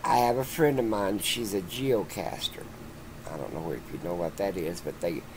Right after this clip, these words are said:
they search for little boxes and hidden places, and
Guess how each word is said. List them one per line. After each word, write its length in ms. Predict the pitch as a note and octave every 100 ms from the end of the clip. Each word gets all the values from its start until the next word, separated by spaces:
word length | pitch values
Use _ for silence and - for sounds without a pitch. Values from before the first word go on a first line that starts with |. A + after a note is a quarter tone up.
| - - -
they 120 | -
search 320 | - B2+ B2+
for 520 | - - - - -
little 140 | A2+ A2+
boxes 640 | A2 G2+ F#2+ - G#2+ F#2+
and 100 | F2
hidden 300 | F#2+ G#2 A2+
places, 760 | G2+ E2+ D2 - F2 E2+ F#2 D2+
and 200 | F2+ F2+